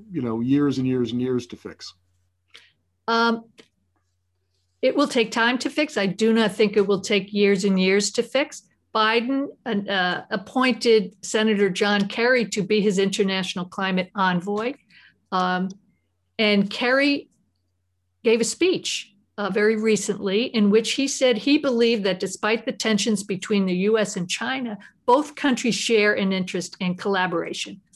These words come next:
Speaker 2: on climate change. And that type of discussion should proceed independently of all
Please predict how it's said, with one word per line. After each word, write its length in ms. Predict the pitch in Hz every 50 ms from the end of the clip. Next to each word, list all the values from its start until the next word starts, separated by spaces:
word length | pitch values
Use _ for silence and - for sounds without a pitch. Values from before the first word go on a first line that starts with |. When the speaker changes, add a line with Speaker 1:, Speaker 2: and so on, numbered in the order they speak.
| _ -
Speaker 2:
on 220 | 208 208 208 202
climate 400 | 202 - 214 202 202 202 202 202
change. 480 | - - 190 170 165 165 175 - - - - _ _ _
And 220 | 208 202 190 190 196
that 300 | 208 226 247 277 - - _ _
type 360 | - - 247 233 220 220 220 - - -
of 280 | 220 202 185 185 185 -
discussion 680 | - 185 - - - - 285 320 311 - 262 214 190
should 340 | 185 - - 240 233 208 208
proceed 380 | - 233 - - 240 226 208 220
independently 800 | 226 220 220 226 - - 269 277 262 214 - - - - - - _ _ _ _ - - _ _
of 240 | - 214 202 185 190 -
all 600 | 226 220 220 220 220 220 220 214 214 214 214